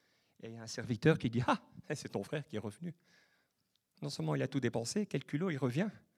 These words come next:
et en plus ils font la fête. C'est vrai, ça c'est une pensée humaine.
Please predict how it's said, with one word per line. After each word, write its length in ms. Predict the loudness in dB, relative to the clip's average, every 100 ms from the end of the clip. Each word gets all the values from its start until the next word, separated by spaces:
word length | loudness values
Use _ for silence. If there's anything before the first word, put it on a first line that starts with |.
| _
et 60 | -4
en 60 | -4
plus 180 | -4
ils 80 | -6
font 160 | -2 -2
la 80 | -2
fête. 420 | -4 -8 -10 -20 _ _ _ _ _ _ _ _ _ _ _ _ _ _ _ _
C'est 160 | -4 -2
vrai, 260 | 0 -2 -6 _
ça 160 | -8 -4
c'est 120 | -2
une 60 |
pensée 300 | -2 -2 -2 -2
humaine. 340 | -2 -2 -6